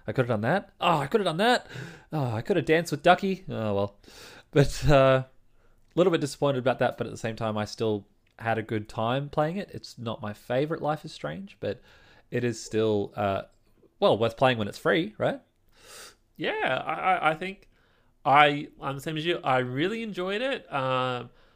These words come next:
Speaker 2: I think being a part of the Game Pass subscription thing made, made me, like, really appreciate it. I think if I paid sixty bucks or whatever, I'd be like,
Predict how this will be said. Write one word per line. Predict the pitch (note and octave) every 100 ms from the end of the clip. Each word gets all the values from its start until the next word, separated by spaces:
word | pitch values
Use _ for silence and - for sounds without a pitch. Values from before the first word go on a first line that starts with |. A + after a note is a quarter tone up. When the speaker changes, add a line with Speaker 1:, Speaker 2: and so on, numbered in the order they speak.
| _ -
Speaker 2:
I | F3
think | F#3+ F#3 G#3+ F3+ A#2+
being | C#3 D3+ E3 F#3+
a |
part | F#3 - C#3 C#3
of | C3+ A#2+ - -
the | C3+
Game | B2 A#2+ C3+
Pass | C3+ C3+ B2 B2 -
subscription | - - - C3 - - D#3
thing | D#3+ D3+ F#3+ G3
made, | D#3 D3+ D#3 - _ _ -
made | F#3 A#3+
me, | E4
like, | E4+
really | - D3+ F#3
appreciate | G#3+ - D3 D#3 E3 F#3
it. | C4 -
I | -
think | F#3+ A#3+
if | B3
I | B3 G3
paid | - B2+ B2+ B2 - - _
sixty | - D3 - C#3
bucks | A#2 A2+ - -
or | A#2
whatever, | A2+ A2+ A2 G#2+
I'd | G#2+
be | A2
like, | A2+ A2+ -